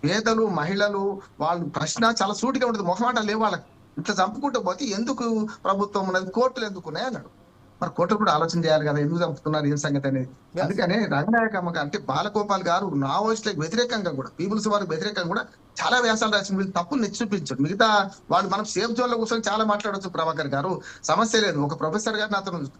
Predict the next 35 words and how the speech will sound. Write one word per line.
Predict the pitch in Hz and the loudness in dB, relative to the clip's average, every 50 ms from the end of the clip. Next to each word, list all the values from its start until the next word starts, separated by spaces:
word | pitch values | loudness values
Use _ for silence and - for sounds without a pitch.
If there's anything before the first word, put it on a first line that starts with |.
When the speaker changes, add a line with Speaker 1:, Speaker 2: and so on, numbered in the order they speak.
| - | -6
Speaker 1:
తరచుగా | 151 165 175 185 214 202 - | -4 -4 -2 -2 -2 -2 -2
ప్రతి-, | 165 156 175 - | -2 -2 0 0
ప్రయాణం | 165 160 175 180 190 175 | 2 4 4 4 2 0
చేస్తుంటారు, | 165 143 - 160 147 151 143 | 0 -2 -2 0 0 2 2
ఆయన | 139 143 143 | 2 0 0
పేరు | 139 151 165 175 | 2 2 2 2
చెప్ప-, | 175 165 160 165 156 143 - - | 2 2 0 0 0 -2 0 0
చాలా | 147 156 143 139 | -2 0 0 0
ప్రముఖుడు. | 147 175 - 160 151 - - - - - - - - - - - _ - - 147 | 0 0 0 -2 -4 -6 -8 -12 -20 -20 -20 -20 -20 -20 -20 -20 _ -14 -6 -2
"రామ్మోహన్ | 147 160 180 226 277 277 262 | 2 4 4 6 6 6 6
రావు | 269 262 | 6 4
గారు, | 262 240 | 4 0
ఇంత | 202 220 269 | 0 -2 -2
జీతాలు | - 170 214 220 285 277 269 | -2 0 0 2 2 2 0
మాకు | 269 269 - 196 | 0 -2 -2 -2
ఎందుకున్నాయో | 180 185 226 220 294 294 320 311 | -2 -2 -2 -2 -2 0 2 2
అర్థం | 247 226 233 233 233 | 0 2 0 0 2
కావడం | 226 220 214 208 202 190 | 2 2 2 2 0 0
లేదని." | 185 190 190 180 165 | 0 -2 0 -2 -2
నేను | 147 143 196 196 190 | -2 -2 -4 -4 -4
అన్నా, | 190 190 180 | -2 -2 -2
"సార్, | 175 - 196 196 233 233 - - - | 0 2 2 2 2 0 -6 -10 -6
మీ | - 185 | -4 -2
జీతం | 156 180 202 226 | 0 0 0 0
విడిచిపెట్టాడు | 208 180 175 - 214 190 175 175 160 147 | -2 -2 -4 -4 -4 -2 0 -2 -2 0
సార్, | 165 175 170 170 | -2 -2 0 2
మాలాంటి | 160 160 175 180 175 175 | 2 2 2 2 2 0
వాళ్ళకి | 180 170 151 147 165 | -2 -2 0 -2 -2
ఏం | 165 | -2
జీతం | 156 165 160 156 151 | -4 -2 -2 -2 -2
లేదు | 151 147 | -2 -2
సార్, | 147 175 180 | -2 -2 -2
నేను | 175 147 143 | 0 0 0
జర్నలిస్ట్" | 131 139 - 151 147 143 - | 0 0 0 0 -2 -2 -4
అన్నా. | 131 110 113 | -6 -8 -8